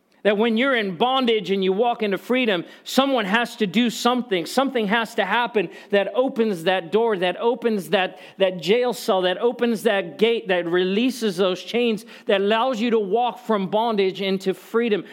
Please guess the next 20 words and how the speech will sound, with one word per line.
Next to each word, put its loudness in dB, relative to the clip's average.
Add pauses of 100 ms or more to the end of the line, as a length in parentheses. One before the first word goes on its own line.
(100)
from 0
slavery 0
into -4
freedom. -4 (1040)
Jesus 0
did 0
that 0
work -2
for 0
us. -10 (180)
And 2
freedom 2
is -4
tied 0
to 2
the 0
gospel 0
of 0
Jesus -4
Christ. -6